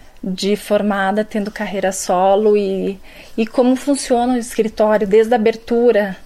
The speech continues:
né? Quando você contrata um contador, a partir do momento que você tem o C N P J, quais são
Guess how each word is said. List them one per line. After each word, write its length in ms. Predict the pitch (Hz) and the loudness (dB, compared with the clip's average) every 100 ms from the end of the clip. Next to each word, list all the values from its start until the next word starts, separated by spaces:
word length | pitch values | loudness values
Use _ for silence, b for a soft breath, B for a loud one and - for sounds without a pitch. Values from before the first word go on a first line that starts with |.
| - | -10
né? 320 | 220 214 220 - - - - | -4 -4 -4 -8 -16 -16 -8
Quando 160 | 208 | -6
você 300 | 202 202 - | -6 -6 -6
contrata 520 | - 214 214 202 202 | -8 -4 0 0 0
um 80 | 202 | -4
contador, 960 | 202 202 202 185 202 220 220 214 208 196 196 | -4 -6 -4 2 4 6 6 4 0 -2 -6
a 60 | 196 | -10
partir 260 | - 202 220 | -12 -6 -2
do 60 | |
momento 300 | 226 220 202 | 0 0 -2
que 80 | - | -4
você 240 | 214 214 | -4 -4
tem 160 | 208 214 | -4 -6
o 40 | |
C 140 | 208 202 | -6 -6
N 140 | 202 | -6
P 200 | 202 196 | -4 -4
J, 640 | 190 202 226 220 208 - | 0 2 2 0 -4 -8
quais 260 | 208 220 220 | -8 -6 -6
são 240 | 220 208 | -6 -8